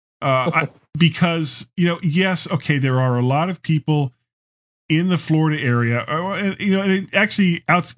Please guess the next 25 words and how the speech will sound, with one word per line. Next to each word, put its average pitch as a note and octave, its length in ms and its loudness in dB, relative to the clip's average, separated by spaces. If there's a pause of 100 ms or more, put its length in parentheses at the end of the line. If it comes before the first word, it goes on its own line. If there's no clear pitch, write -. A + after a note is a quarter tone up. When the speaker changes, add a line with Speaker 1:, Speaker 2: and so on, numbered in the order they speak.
(140)
Speaker 1:
if D3 180 0
you E3+ 60 2
want E3 140 2
to D3 40 2
go C#3+ 100 0
outside D3+ 440 0
of B2 100 -2
Florida, G#2+ 580 0
uh, A2+ 380 2
you B2 160 -2
know, A#2 60 2
you're A#2 180 2
looking C3 320 2
at, A#2+ 220 -2 (400)
uh, A2 260 0
the G#2+ 100 -2
southwest A#2 680 0
of A#2+ 80 0
the A#2 60 0
United G#2 320 0
States. A2 540 -4 (400)
You're B2 380 2
Speaker 2:
Yep. B2+ 80 0
Speaker 1:
looking C3 420 2
at, A#2 180 0